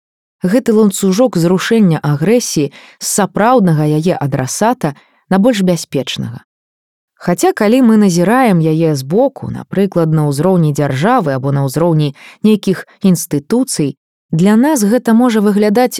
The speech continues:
зусім непрымальна ідэалагічна і этычна. Але калі гэтыя рэчы працягваюць адбывацца ў нас усярэдзіне, мы ўзнаўляем гэта ў сваім жыцці, у сваіх супольнасцях, сваіх сем'ях.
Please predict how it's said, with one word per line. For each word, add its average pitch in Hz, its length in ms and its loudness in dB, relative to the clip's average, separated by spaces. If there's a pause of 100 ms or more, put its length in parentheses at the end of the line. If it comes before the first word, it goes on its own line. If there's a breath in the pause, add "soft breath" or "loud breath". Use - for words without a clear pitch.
зусім 208 400 0
непрымальна 208 800 2 (340 soft breath)
ідэалагічна 170 960 0
і 156 80 -4 (140)
этычна. 147 560 -6 (400)
Але 262 240 0
калі 277 340 2
гэтыя 214 460 2
рэчы 208 420 -2
працягваюць 151 720 -4
адбывацца 143 540 -4
ў 135 100 -2
нас 143 240 -2
усярэдзіне, 135 800 -4 (400)
мы 220 160 4
ўзнаўляем 185 800 2
гэта 190 280 -2
ў 160 40 -2
сваім 170 340 -2
жыцці, - 540 -8 (480)
у 185 40 -4
сваіх 254 280 0
супольнасцях, 180 880 -2 (160)
сваіх 175 380 -2
сем'ях. - 680 -6